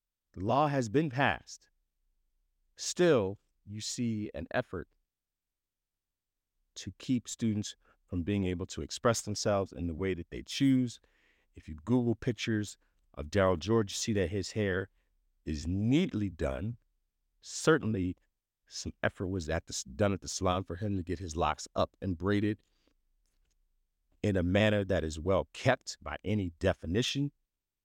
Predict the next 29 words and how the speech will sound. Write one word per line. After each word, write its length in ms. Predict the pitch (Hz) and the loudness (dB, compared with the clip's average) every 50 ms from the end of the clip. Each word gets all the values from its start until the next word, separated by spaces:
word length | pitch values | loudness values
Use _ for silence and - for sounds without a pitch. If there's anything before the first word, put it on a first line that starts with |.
| _ _ _ _ _ _ _ _ _ _ _ | _ _ _ _ _ _ _ _ _ _ _
certainly 520 | - - - 117 85 - - 82 78 76 - | -8 -4 0 0 0 0 -2 -6 -6 -6 -8
tight. 460 | - - 127 135 139 131 - - - - _ _ _ _ _ _ _ _ _ _ _ _ _ _ _ _ _ _ _ _ _ _ _ _ _ _ _ _ _ _ _ _ _ _ _ _ _ _ _ - | -2 2 4 4 4 2 0 -6 -12 -14 _ _ _ _ _ _ _ _ _ _ _ _ _ _ _ _ _ _ _ _ _ _ _ _ _ _ _ _ _ _ _ _ _ _ _ _ _ _ _ 0
And 160 | 71 95 113 | 2 4 6
even 220 | 123 131 127 120 | 6 6 6 4
if 100 | 117 - | 2 2
he 80 | - 117 | 0 2
had 240 | 117 120 110 101 90 | 4 4 4 4 2
the 80 | 95 | 0
Rastafari 880 | 92 98 113 110 107 - - - - - 117 110 110 110 110 104 104 - | 2 2 2 2 2 0 -4 -8 -6 -2 2 4 4 4 4 2 0 -2
style 580 | - - - 98 95 98 92 87 80 78 80 - _ _ _ _ _ _ _ _ _ _ _ _ _ _ _ _ _ _ _ _ - - | -6 -4 -2 -2 0 0 0 -2 -2 -4 -6 -10 _ _ _ _ _ _ _ _ _ _ _ _ _ _ _ _ _ _ _ _ -16 -12
dreads 720 | 78 78 85 110 113 110 104 95 80 76 - - - - _ _ _ _ _ _ _ _ _ _ _ _ _ _ _ _ _ _ _ _ _ _ _ _ _ _ _ _ _ | -8 -2 2 4 4 4 4 2 0 -2 -4 -8 -8 -10 _ _ _ _ _ _ _ _ _ _ _ _ _ _ _ _ _ _ _ _ _ _ _ _ _ _ _ _ _
that 120 | - 87 | -6 -4
are 100 | 85 87 | -4 -2
a 120 | 87 82 69 - _ _ _ _ _ - | -4 -4 -6 -10 _ _ _ _ _ -10
little 100 | 104 98 | -8 -6
bit 120 | 87 85 | -4 -4
more 160 | 76 92 95 92 | -2 -2 0 2
matted 440 | 95 104 107 104 101 95 95 90 | 2 2 4 4 4 2 2 0
and 140 | 85 87 90 | -2 -2 -2
natural, 580 | 98 110 107 98 - - - 107 92 85 80 - _ _ _ _ _ _ _ _ _ _ _ | 0 2 2 0 0 -4 -6 -4 -4 -4 -4 -6 _ _ _ _ _ _ _ _ _ _ _
it 120 | - - | -8 -6
shouldn't 280 | - - - 107 95 101 | -4 -2 0 0 2 2
matter. 280 | 98 95 87 78 78 67 | 2 2 2 0 -2 -4
This 160 | 69 80 82 - | -6 -6 -8 -8
Crown 360 | - - - 113 107 92 - - | -6 -2 0 2 2 0 0 -2
Act 220 | - 82 - - | -4 -4 -4 -4
should 220 | - - 87 80 | -8 -10 -8 -8
protect 380 | - 82 - - - 78 - - | -8 -10 -8 -4 -4 -6 -6 -6
them. 200 | - 69 67 71 | -12 -12 -12 -12